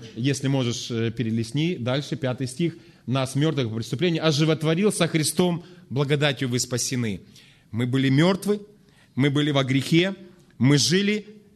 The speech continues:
действуя плотскими похотями, исполняя желания плоти, помыслов. И по природе, пишется, были чадами гнева, детьми гнева, как и прочие.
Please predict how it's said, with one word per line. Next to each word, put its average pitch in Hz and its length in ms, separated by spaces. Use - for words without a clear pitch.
действуя 190 800
плотскими 156 460
похотями, 170 580
исполняя 165 460
желания 156 420
плоти, 147 380
помыслов. 143 640
И 147 80
по 165 160
природе, 190 720
пишется, 151 440
были 139 240
чадами 196 420
гнева, 175 400
детьми 135 540
гнева, 160 520
как 139 180
и 156 60
прочие. 170 540